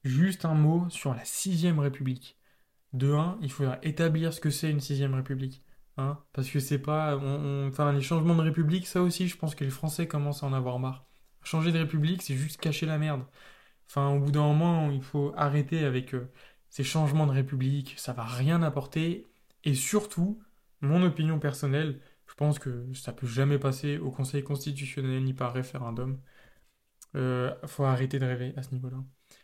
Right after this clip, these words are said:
On ne peut pas changer de République comme ça, euh, c'est fini. De Gaulle, il a réussi parce qu'on avait besoin de lui et qu'il avait déjà fait ses preuves. Et en plus, et en plus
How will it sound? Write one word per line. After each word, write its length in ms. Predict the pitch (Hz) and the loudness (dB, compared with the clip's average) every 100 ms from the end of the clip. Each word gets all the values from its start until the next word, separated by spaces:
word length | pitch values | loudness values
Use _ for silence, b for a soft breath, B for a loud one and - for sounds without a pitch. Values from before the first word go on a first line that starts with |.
| b b b _ | b b b _
On 80 | 139 | 2
ne 100 | 143 | 4
peut 160 | 135 139 | 2 2
pas 160 | 147 | 2
changer 320 | 143 143 131 | 2 2 2
de 60 | 135 | 2
République 480 | 139 135 135 135 - | 2 0 -2 -4 -2
comme 200 | 147 135 | -2 -2
ça, 280 | 135 131 131 | 0 0 2
euh, 160 | 123 | 0
c'est 160 | 113 113 | -4 -6
fini. 520 | - 165 139 139 156 b b _ 139 | 0 2 4 2 -2 b b _ 2
De 120 | 151 | 4
Gaulle, 260 | 147 165 | 6 4
il 120 | 151 127 | 4 4
a 80 | 123 | 4
réussi 340 | 139 131 165 | 2 2 -2
parce 180 | 147 - | -2 -4
qu'on 120 | 131 | 0
avait 200 | 131 151 | 2 2
besoin 200 | 143 143 | 2 2
de 80 | 139 | 2
lui 340 | 147 170 170 | 2 2 -2
et 40 | 139 | -2
qu'il 160 | 135 | -2
avait 160 | 127 123 | 0 -2
déjà 200 | 120 139 | -2 -2
fait 140 | 143 | -2
ses 160 | 131 131 | -4 -6
preuves. 460 | - 139 165 147 B B B B _ - | -2 0 2 0 B B B B _ 6
Et 200 | 214 185 | 8 10
en 120 | 151 | 6
plus, 640 | - 147 151 170 - - - | 4 2 2 0 -6 -18 -4
et 180 | 143 139 | 0 2
en 100 | 156 | 0
plus 560 | 151 139 156 - - | -2 -2 -4 -6 -14